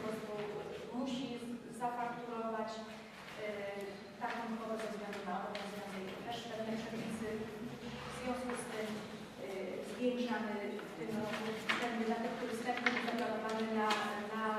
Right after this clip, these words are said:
rok dwa tysiące dwanaście. Y, dział osiemset pięćdziesiąt cztery, edukacyjna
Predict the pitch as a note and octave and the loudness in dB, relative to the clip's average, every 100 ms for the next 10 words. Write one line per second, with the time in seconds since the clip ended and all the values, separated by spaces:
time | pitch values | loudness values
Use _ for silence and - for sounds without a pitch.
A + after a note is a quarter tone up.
0 | G#3+ - G3+ - - G#3+ G3 A3 A3 A3 | 2 0 -2 -4 -4 -2 -2 -2 -2 -2
1 | A3 A3 A3+ G3 - - F3+ F#3 - - | 0 0 0 0 -2 -2 0 0 0 -2
2 | - - - - - - - - - F3 | -4 -6 -8 -8 -10 -10 -8 -6 -6 -4
3 | F3+ F3+ F#3 E3+ - - - G#3 G3+ G3+ | -2 -2 0 0 0 0 0 -2 0 0
4 | G3 G3 - - - - - - - - | -2 -2 -2 -2 -4 -4 -6 -6 -6 -2
5 | C4 B3+ C4 B3+ B3+ B3+ A#3 A3+ G#3+ A3 | 0 4 4 4 4 2 2 2 2 4
6 | A3+ - - B3 B3 A3+ A3+ - A#3+ | 4 4 2 2 2 2 0 2 2